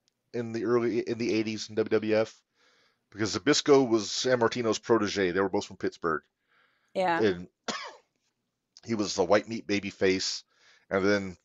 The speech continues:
Speaker 1: finally one night he just lost it and just beat the piss out of Sammartino with a chair. The crowd hated him. They wanted to kill him, and they wound up doing this cage match at Shea Stadium.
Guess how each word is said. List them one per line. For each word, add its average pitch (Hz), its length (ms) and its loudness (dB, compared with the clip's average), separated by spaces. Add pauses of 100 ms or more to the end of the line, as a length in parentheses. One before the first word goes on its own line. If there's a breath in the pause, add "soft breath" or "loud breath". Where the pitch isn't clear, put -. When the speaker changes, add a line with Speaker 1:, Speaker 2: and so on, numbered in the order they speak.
Speaker 1:
finally 95 440 4 (240)
one 92 220 -2
night 90 220 -2
he 90 140 -10
just 82 260 -4 (180)
lost 82 360 -2
it 85 120 -8
and 69 160 -20
just 76 160 -10 (120)
beat 92 200 -14
the - 100 -12 (220)
piss 101 200 0
out 90 120 4
of 82 80 -2
Sammartino 82 720 -4
with 78 140 -8
a - 40 -10
chair. 95 460 0 (760)
The - 80 -10
crowd 117 380 8
hated 107 360 2
him. 101 80 -4
They 95 80 2
wanted 95 260 -2
to - 60 -10
kill 120 300 2
him, 104 120 -6 (180)
and 98 180 0
they 92 60 4
wound 98 200 4
up 95 140 0
doing 101 180 -2
this 95 120 -4
cage 98 320 -4
match 90 220 -4
at 73 60 -14
Shea 92 220 -4
Stadium. 85 580 -6